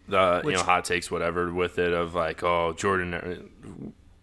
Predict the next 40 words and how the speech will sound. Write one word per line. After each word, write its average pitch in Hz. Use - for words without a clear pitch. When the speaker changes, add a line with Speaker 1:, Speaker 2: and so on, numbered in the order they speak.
Speaker 1:
whatever. 76
I, 95
I, 95
there's 123
no 120
reason 104
him 98
playing 95
these 92
games 90
and, 82
you 92
know, 82
risking 87
any 85
injury 82
and, 82
like, 80
jeopardizing 92
your 87
next 85
season. 82
He's -
thirty-four. 87
Speaker 2:
And 85
you 82
might 135
as 120
well 135
tank 107
to 104
get 95
a 92
slightly 95
better 92
pick, 92
even 95
though 95
if 92
you're, 92